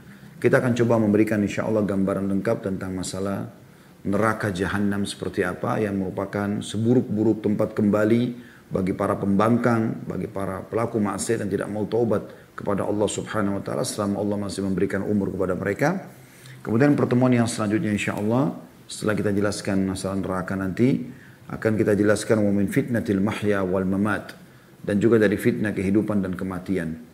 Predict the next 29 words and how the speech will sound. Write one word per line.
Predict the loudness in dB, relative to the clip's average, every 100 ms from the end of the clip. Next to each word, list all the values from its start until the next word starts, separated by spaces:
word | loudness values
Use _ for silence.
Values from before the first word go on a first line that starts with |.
| -18
Seperti | -10 -4 0 0
apa | 0 -2 -4 -10 -20 -20 -2
fitnah-fitnah | 0 2 0 -2 -2
kematian | 0 -2 0 0
dan | -2 -4
kehidupan, | -4 -4 -2 0 0 -4 -12 -14
atau | -6
kehidupan | 0 0 0 -2
dan | -2
kematian, | -6 -4 -4 -4
akan | -4 -4
kita | -2
rincikan | -2 -4 -4 -4 -4
insya | -6 -6
Allah. | -4 -2 -2 -6 -20 -20 -8
Dan | 8 8 10
juga, | 10 8 8
"Wa | 4
min | 2 2
syarri | 2 4 4
fitnatil | 2 -2 -2 0 0
masihid | -2 -2 -2 0
dajjal," | 0 2 2 2 -2
dan |
juga | -2 0 -2 -2
tentang | -8 -6 -4
keburukan | -2 0 -2 -2 -2 -2 -6 -12 -20 -14
fitnahnya | -2 -2 0 -2 -2 0
dajjal. | 0 4 4 4 -4 -14